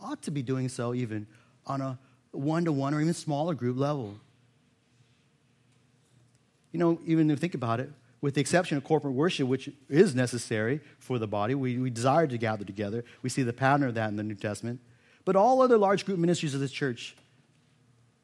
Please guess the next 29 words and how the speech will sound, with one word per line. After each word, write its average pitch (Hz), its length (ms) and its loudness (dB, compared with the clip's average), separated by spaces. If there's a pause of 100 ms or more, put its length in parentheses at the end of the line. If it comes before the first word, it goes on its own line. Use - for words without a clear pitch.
(720)
if - 100 -8
I 123 80 0
dare 131 300 0
say, 117 400 -2 (920)
are 123 100 -2
optional. 110 460 -8 (1600)
They're 202 140 0
optional. 151 420 0 (600)
They're 147 140 2
not 214 300 2 (260)
mandated 131 720 2 (420)
by 120 360 -6
Scripture 113 460 -6 (340)
that 123 80 -4
we 120 80 -2
have 117 120 -6
Sunday 131 220 -2
school, 131 420 -8 (140)
that 107 80 -12
we 104 80 -8
have 101 120 -8
fellowship 127 400 -4
groups, 127 400 -8 (280)
that 117 100 -6
we 120 80 -2
have 117 100 -2
all 127 280 0
midweek 135 340 -2
ministries. 135 540 -6